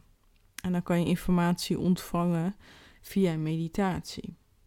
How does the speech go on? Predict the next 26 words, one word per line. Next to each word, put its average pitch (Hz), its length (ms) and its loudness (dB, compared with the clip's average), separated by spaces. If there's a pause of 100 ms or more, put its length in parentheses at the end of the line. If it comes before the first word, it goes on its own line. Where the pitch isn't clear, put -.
(1300)
Hè, 180 180 -2
dus 180 180 0
via 196 380 2
het 185 160 0
spirituele 202 1040 -2
lichaam 196 400 0
verbind 196 440 2
je - 80 -4
met 185 220 0
alles 185 480 0
om 190 160 0
je 190 120 2
heen. 180 480 0 (880)
En 180 440 0 (540)
dit 196 260 2
niveau 190 540 6
weet 185 240 4
dus 180 140 0
ook - 100 -6
echt 175 140 2
meer 175 500 6
dan 165 180 2
dat 165 160 -2
jij 165 260 -2
weet. 185 500 0
Dus - 420 -8